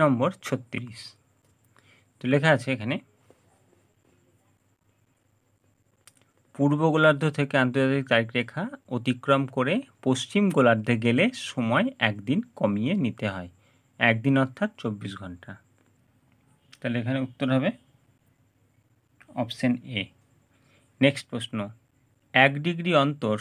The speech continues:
সমাক্ষরেখার পার্থক্যে রৈখিক দূরত্ব কত হবে? দেখে নেব এটা, পেজ নম্বর ঊনত্রিশ। এক ডিগ্রি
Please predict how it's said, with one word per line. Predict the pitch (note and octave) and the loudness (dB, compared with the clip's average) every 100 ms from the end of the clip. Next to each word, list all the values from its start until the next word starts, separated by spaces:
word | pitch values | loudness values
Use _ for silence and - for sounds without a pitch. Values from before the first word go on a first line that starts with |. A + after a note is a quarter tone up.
| - | -4
সমাক্ষরেখার | A#2+ B2+ C#3 - D3+ D3 D#3 C#3+ - | 0 0 0 -2 -2 0 0 -2 -2
পার্থক্যে | G#2+ - C#3 C3+ - G2+ A2 - A#2 | -4 -2 -6 -6 -4 -4 -4 -4 4
রৈখিক | C#3 D3 - D#3+ A2+ | 4 4 -2 -4 0
দূরত্ব | A#2+ A#2+ A#2+ C#3 A3+ - | 2 2 -2 -4 -4 -4
কত | - A#2+ A#2+ | -2 2 2
হবে? | G#2 F#2+ G2 | 2 -4 -2
দেখে | A2+ C3 | 0 0
নেব | A#2+ B2 | 0 0
এটা, | D3 A3 _ _ _ _ _ _ _ _ - _ - | -2 -4 _ _ _ _ _ _ _ _ -20 _ 0
পেজ | C#3+ C3+ C#3 | 2 2 4
নম্বর | C#3 C3 C#3+ B2+ | 6 6 4 2
ঊনত্রিশ। | A#2 G#2+ A#2 F3 - - _ _ _ _ _ _ _ _ _ _ _ _ _ _ _ _ _ _ _ _ _ _ _ _ _ _ _ _ _ _ _ _ _ _ _ _ _ | 0 0 -2 -2 -6 -14 _ _ _ _ _ _ _ _ _ _ _ _ _ _ _ _ _ _ _ _ _ _ _ _ _ _ _ _ _ _ _ _ _ _ _ _ _
এক | C3 C3 C3+ | 4 4 2
ডিগ্রি | D#3 D#3 | -2 0